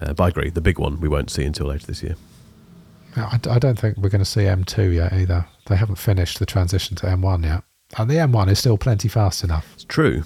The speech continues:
Speaker 1: but it's, um, but the M two is gonna be, well, I suppose the M one, yeah, I see what you're saying.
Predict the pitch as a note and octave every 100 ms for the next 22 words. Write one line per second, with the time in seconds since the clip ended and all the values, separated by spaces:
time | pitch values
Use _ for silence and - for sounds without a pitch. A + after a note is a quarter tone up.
0 | - F#2 F#2+ - G#2 G2+ F#2+ - - G#2
1 | A#2 - F#2 - E2 E2+ E2 D#2+ - -
2 | - - - F#2+ A#2 F#2 F2+ D#2+ D2 A#1+
3 | B1 D2+ - - - C2